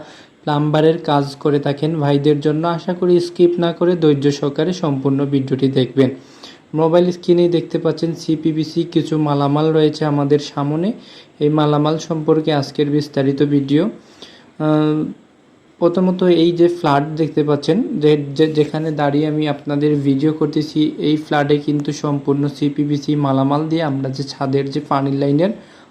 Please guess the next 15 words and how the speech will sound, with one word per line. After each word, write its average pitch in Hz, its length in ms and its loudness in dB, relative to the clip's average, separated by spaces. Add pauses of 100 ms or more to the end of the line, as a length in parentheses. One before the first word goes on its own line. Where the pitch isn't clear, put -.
ওয়্যারিংয়ের 143 400 2
কাজটা 143 380 -4
করব। 131 500 0 (600)
শুরুতেই 151 380 4
আপনাদেরকে 151 460 0
যে 147 160 2
ফিটিংসটা 151 520 0
দেখাতে 147 360 2
যাচ্ছি, 151 340 0
এটা 151 240 2
হচ্ছে 151 320 0
আমাদের 147 320 2
সিপিভিসি 147 680 0
একটি 151 240 0 (160)
ট্রি, 156 240 0